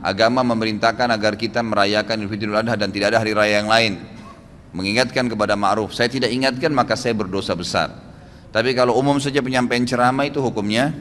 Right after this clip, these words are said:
sunnah saja kalau dia sampaikan secara umum, gitu kan. Kemudian ada yang gabungan antara ingkar mungkar dan ambil ma'ruf tadi.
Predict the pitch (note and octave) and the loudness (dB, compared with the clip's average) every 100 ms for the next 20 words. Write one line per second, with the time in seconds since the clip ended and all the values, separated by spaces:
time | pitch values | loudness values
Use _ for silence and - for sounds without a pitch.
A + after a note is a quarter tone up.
0 | - - - - - - - - - D#3 | -12 -16 -18 -20 -20 -20 -20 -18 -8 -4
1 | C#3+ B2+ A#2+ C#3+ B2 A2 G#2+ G#2+ G#2 G#2 | 2 2 4 2 2 2 2 0 0 -2
2 | G#2 G#2 G2+ - G2+ F#2+ G#2+ G2 D2 - | -4 -4 -6 -2 0 0 0 -2 -4 -8
3 | D#2 E2+ F#2+ G#2+ - - - - - - | -8 -4 -4 -4 -8 -18 -20 -20 -20 -20
4 | - - - - C3 C#3+ E3+ F3 F3 F#3+ | -20 -20 -10 -4 0 2 4 4 4 2
5 | E3+ D#3 D#3 E3 C3+ G#2 G#2+ G#2+ A2 A#2+ | 4 4 4 2 2 2 0 -2 2 4
6 | C3 C#3+ D3+ - A#2 A#2 A2+ A2 A#2+ C3 | 4 2 -2 -4 -2 2 2 2 0 0
7 | A#2 G#2 G2+ G2+ G2+ F#2 A2+ A#2 G2+ F2 | 0 0 0 0 2 2 0 0 -2 -2